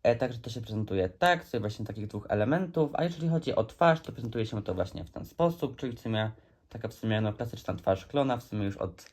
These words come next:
dłuższego czasu. No a kartą, którą tutaj dostajemy, jest właśnie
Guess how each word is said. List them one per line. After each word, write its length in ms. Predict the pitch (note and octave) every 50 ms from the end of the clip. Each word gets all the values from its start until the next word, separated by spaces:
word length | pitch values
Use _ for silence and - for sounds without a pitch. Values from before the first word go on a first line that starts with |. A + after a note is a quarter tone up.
| _ - - - _ -
dłuższego 480 | C#3 C#3+ C3+ - - C3+ A#2+ A#2+ A#2
czasu. 540 | A2+ - C#3+ C#3+ E3 - - C4 D4+ D4+ - - - - - - - - -
No 140 | - A3+ G#3
a 220 | - E3 F3+ F3
kartą, 720 | E3+ - G3 F#3 F3+ F3+ F3 - F3+ E3+ E3+ E3+ E3+ E3+ E3+ E3+ E3+ - - - -
którą 320 | - - C3+ C3+ C3 C3
tutaj 340 | B2 - - B2+ A#2 A#2 A#2
dostajemy, 560 | A2 G#2+ - - C3 C3+ C#3+ D3 D3 C#3 B2+
jest 140 | A#2+ A2 G#2
właśnie 420 | A#2 A2+ A2+ - A#2 G#2+ G#2 G#2+